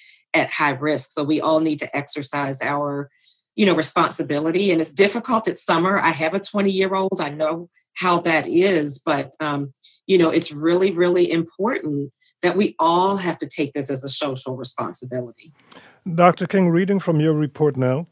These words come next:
Speaker 2: findings of this report will inform policymaking, advocacy agendas, appropriation of equitable resources, and education for the general public.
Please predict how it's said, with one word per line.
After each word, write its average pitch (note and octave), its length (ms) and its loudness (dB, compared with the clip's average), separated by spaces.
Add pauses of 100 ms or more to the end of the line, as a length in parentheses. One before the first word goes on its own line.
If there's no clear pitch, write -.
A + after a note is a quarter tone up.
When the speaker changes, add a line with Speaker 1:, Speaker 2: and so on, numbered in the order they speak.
Speaker 2:
findings G#3+ 720 0
of D#3 100 -4
this D3 220 -6
report C#3+ 320 -4
will C#3 120 -2
inform D3 460 -2
policymaking, D3+ 1000 -4
advocacy D3 540 -4
agendas, C#3+ 480 -4
appropriation D3+ 640 -4
of A2 80 -8
equitable C#3 460 -8
resources, B2+ 640 -6 (320)
and C#3+ 300 -4
education E3+ 760 -4
for C#3+ 220 -4
the B2 100 -4
general B2 460 -2
public. F#2 480 -12